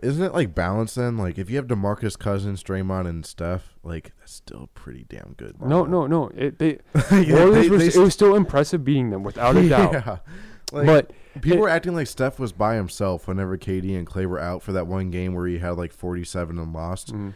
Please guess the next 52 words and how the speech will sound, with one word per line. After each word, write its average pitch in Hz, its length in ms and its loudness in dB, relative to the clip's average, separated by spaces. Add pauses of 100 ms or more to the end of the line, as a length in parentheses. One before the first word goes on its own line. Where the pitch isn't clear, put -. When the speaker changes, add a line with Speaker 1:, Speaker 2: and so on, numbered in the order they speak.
(160)
Speaker 1:
He - 120 -12
was 180 160 -2
not 117 220 0
by 104 140 0
himself. 87 500 -6
That 147 160 -4
was 87 180 -2
still 127 360 -4
three 107 280 -6
All-Stars 85 500 -6
on 80 120 -8
the 80 80 -10
court, 80 340 -10
like, 95 160 -6
three 143 180 -6
potential 107 500 -6
All-Stars 85 480 -6
on 85 180 -10
the 78 100 -10
court. - 420 -6
Speaker 2:
Yeah, 123 60 -16
people 135 220 -4
were 135 100 -4
forgetting 123 240 -6
about 120 120 -4
Draymond. 107 320 -6
Draymond 147 320 -4
played 104 180 -4
great 95 380 -2
in 98 80 -12
the 98 60 -4
Speaker 1:
And 117 120 0
people 127 160 2
were 123 80 -2
Speaker 2:
playoffs. 120 60 -6
Speaker 1:
still 117 160 0
forgetting 101 280 -4
about 92 220 -4
DeMarcus 82 480 -6
that 85 140 -8
could 87 120 -8
put 95 160 -4
up 87 140 -6
fifteen 90 380 -8
and 80 120 -8
ten, 76 300 -10 (160)
Speaker 2:
Yeah. 104 180 -4 (120)
Speaker 1:
like, 90 280 -8
on, 87 280 -10
on 78 400 -10
ease. 76 400 -14 (440)
Speaker 2:
Yeah, 104 200 -4